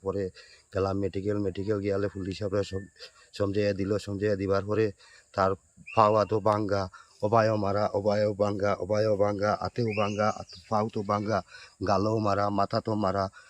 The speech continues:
সব দিকে মারা। আমরা তো জ্ঞান, ও জ্ঞান নাই, জ্ঞান স্যাং সারা মানু, কিতা করতাম আমরা, কিছু করবার নাই। তারপরে তো আমরা বিকালে তারে সমঝাইয়া দিয়ে ও ইটমিট মিট করাইয়া,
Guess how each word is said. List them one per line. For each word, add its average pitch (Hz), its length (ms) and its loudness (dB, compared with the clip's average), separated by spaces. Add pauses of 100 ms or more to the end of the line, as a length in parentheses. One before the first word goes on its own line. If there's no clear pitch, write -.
(100)
সব 135 280 -2
দিকে 117 220 -2
মারা। 92 320 0 (340)
আমরা 104 280 0
তো 113 160 2 (260)
জ্ঞান, 104 360 2
ও 113 140 -2
জ্ঞান 104 360 0
নাই, 107 300 0 (420)
জ্ঞান 98 140 0
স্যাং 113 280 0
সারা 107 280 0
মানু, 101 340 -2 (400)
কিতা 107 240 2
করতাম 113 360 0
আমরা, 107 220 0
কিছু 113 280 -6
করবার 110 340 0
নাই। 110 240 -2 (400)
তারপরে 113 380 -2
তো 117 100 0
আমরা 110 300 2 (100)
বিকালে 107 360 0
তারে 110 280 0
সমঝাইয়া 110 420 -2
দিয়ে 101 180 -4
ও 95 260 -8 (140)
ইটমিট 110 360 -4
মিট 120 140 -4 (180)
করাইয়া, 113 400 0